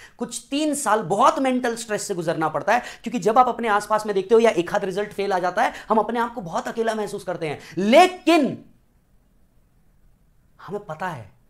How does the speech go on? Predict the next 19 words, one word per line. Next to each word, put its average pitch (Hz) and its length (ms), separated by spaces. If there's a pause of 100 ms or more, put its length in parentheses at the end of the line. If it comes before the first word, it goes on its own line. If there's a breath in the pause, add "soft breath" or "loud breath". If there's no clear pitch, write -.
कि 185 60
वो 175 120
एक 233 280
दिन 226 180
जरूर 180 280
आएगा, 151 340 (400 soft breath)
वो 175 120
एक 226 220
दिन 220 160
जरूर 175 280
आएगा 151 220
जिस 160 200
चीज 170 160
के 170 100
लिए 160 100
हमें 151 120
मेहनत 123 320
करनी 117 280
है। 107 120